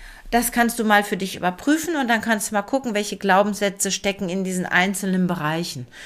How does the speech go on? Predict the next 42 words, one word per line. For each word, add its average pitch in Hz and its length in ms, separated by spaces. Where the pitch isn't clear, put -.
Du 180 80
kannst 208 340
das 208 160
so 202 80
machen, 202 440
dass 202 200
du 196 120
dir 185 180
wie 185 100
so 180 80
eine 170 160
Torte 285 520
aufmalst 277 840
und 196 160
dann 202 220
diese 185 180
Bereiche 185 460
in 180 60
diese 170 180
Leb-, 185 200
in 185 140
diese 180 160
Stückchen 254 460
machst. 262 180
Ich - 100
habe 214 160
dazu 226 380
auch 202 220
schon 220 260
mal 220 160
einen 220 220
Podcast 233 600
gemacht. 233 480
Ähm, 214 560
ich - 140
glaube, 175 260
ich 180 100
hab, 185 100
ich - 160
muss 196 160
das - 160
mal, 185 280